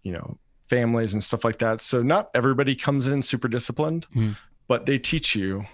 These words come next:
Speaker 1: Um, and the, the rules are very strict. I mean, you know, your first year there is pretty brutal. Um, I, I can't speak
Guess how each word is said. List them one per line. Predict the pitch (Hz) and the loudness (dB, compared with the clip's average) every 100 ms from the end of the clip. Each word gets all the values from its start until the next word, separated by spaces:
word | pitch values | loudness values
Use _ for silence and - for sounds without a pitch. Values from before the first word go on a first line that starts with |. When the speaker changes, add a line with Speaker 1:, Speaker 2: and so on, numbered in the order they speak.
| - | -6
Speaker 1:
Um, | 107 104 101 98 104 - | -4 -2 -2 -4 -6 -4
and | 131 123 | 0 2
the, | 127 | 2
the | 131 | 0
rules | 123 127 147 139 | 0 2 2 0
are | |
very | 113 117 117 117 | 2 2 4 2
strict. | 104 - 120 113 - | 0 2 2 2 -2
I | 101 | -2
mean, | 98 95 92 90 - - - - _ _ _ _ - | -2 -2 -4 -6 -16 -20 -20 -20 _ _ _ _ -2
you | 113 | 0
know, | 104 | 2
your | 104 113 | 0 -2
first | - 160 147 - | 0 0 0 0
year | 120 117 | 2 2
there | 110 101 | 2 2
is | 95 | -2
pretty | - - 113 | -2 -2 -2
brutal. | 95 101 104 113 117 113 - | -2 -2 0 2 0 -2 -6
Um, | - 101 98 95 92 95 92 _ _ _ _ _ _ - | -4 -2 -2 -2 -4 -4 -8 _ _ _ _ _ _ -6
I, | 117 104 | -4 -2
I | 117 | -4
can't | - 160 | 0 0
speak | - 147 120 | 2 0 -2